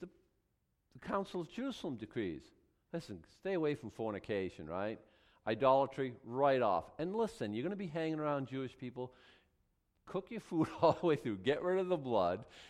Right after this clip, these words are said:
You know, become a little bit kosher enough so that we can, you know, build that bridge and have some fellowship. We went over that last week.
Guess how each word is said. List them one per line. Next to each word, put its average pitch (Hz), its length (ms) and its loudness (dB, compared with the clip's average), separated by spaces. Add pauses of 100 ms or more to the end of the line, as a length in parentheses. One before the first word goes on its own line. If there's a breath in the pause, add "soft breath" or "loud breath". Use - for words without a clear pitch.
You 117 100 -2
know, 123 140 0 (160)
become 208 300 0
a 185 40 2
little 160 320 6
bit 117 220 -2
kosher 117 480 2
enough 123 460 4
so 135 100 -6
that 131 200 2
we 135 120 -6
can, 131 240 -6
you 147 100 -4
know, 127 100 0
build 151 300 0
that 135 200 0
bridge 143 240 -2
and 147 100 -4
have 123 200 0 (360 loud breath)
some 135 180 -8
fellowship. 175 480 -2
We 123 160 -2
went 180 160 2
over 180 200 2
that 147 180 6
last 127 360 4
week. 85 160 -4